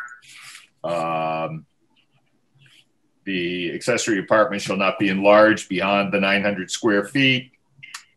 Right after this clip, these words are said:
Uh, may not be occupied by more than two adults plus related children. So that's nineteen. Well, I guess grandchildren count. So that's twenty-one people in there. That's gonna be tight.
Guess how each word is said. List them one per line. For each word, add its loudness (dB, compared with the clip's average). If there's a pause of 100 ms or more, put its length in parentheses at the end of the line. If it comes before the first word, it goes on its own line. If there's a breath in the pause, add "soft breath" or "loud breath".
Uh, 2
may 0
not 4
be 4
occupied 2
by 0
more 0
than -4
two 0
adults 4
plus 2
related 2
children. 2
So -8
that's 0
nineteen. -2
Well, 8
I 6
guess 0
grandchildren -2
count. -2
So -10
that's -4
twenty-one 2
people -2
in 2
there. 4
That's -4
gonna 0
be 0
tight. 4